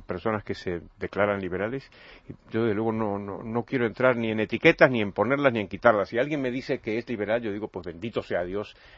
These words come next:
hablemos de la libertad. ¿Para usted qué es la libertad?". Entonces discutimos y obviamente hay mucho material. Pero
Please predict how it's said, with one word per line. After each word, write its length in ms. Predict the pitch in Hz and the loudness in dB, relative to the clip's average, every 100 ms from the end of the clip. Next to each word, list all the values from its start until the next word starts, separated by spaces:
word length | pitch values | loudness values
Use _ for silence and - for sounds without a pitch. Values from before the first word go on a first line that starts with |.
| - | -2
hablemos 400 | 117 147 139 113 | 2 4 4 2
de 60 | 101 | -2
la 60 | |
libertad. 340 | 92 85 - 92 | -4 -6 -8 4
¿Para 120 | 139 | 4
usted 180 | 143 202 | 8 6
qué 120 | 147 | 6
es 60 | 123 | 4
la 80 | 104 | 2
libertad?". 300 | 95 87 139 | 0 -4 2
Entonces 200 | 180 156 | 2 2
discutimos 520 | - - 127 113 117 | -2 -6 -6 -6 -6
y 40 | |
obviamente 440 | 98 117 117 117 120 | -4 -4 -4 -6 -6
hay 60 | |
mucho 320 | 101 120 - | -6 -8 -6
material. 420 | 104 87 80 78 - - - - - _ _ | -6 -6 -10 -14 -18 -20 -20 -20 -20 _ _
Pero 360 | 135 135 131 | 4 6 4